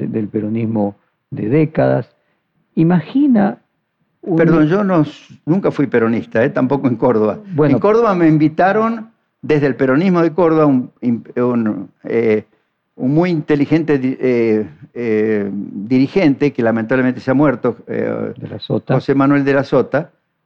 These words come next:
Speaker 2: que, eh, quiso que yo entrara
Speaker 1: No
Speaker 2: como
Speaker 1: solo eso,
Speaker 2: independiente
Speaker 1: podríamos
Speaker 2: para, eh, cambiar la forma de pensar
Speaker 1: podríamos,
Speaker 2: económica del
Speaker 1: podríamos
Speaker 2: peronismo.
Speaker 1: contar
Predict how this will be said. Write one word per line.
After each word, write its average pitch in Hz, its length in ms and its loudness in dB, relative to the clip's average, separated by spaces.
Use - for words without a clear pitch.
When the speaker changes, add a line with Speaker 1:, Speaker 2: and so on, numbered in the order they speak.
Speaker 2:
que, 156 500 0
eh, 120 480 2
quiso 202 340 -2
que 156 100 0
yo 175 120 -2
entrara 185 640 -2
Speaker 1:
No 113 100 -2
Speaker 2:
como 147 140 2
Speaker 1:
solo 151 140 4
eso, 165 100 4
Speaker 2:
independiente 165 760 2
Speaker 1:
podríamos 190 420 2
Speaker 2:
para, 233 340 -4
eh, 139 440 4
cambiar 180 580 2
la 151 300 0
forma 165 340 0
de 151 60 2
pensar - 480 0
Speaker 1:
podríamos, 117 300 2
Speaker 2:
económica 143 340 2
del 120 80 2
Speaker 1:
podríamos 123 320 4
Speaker 2:
peronismo. 104 120 -6
Speaker 1:
contar 110 460 0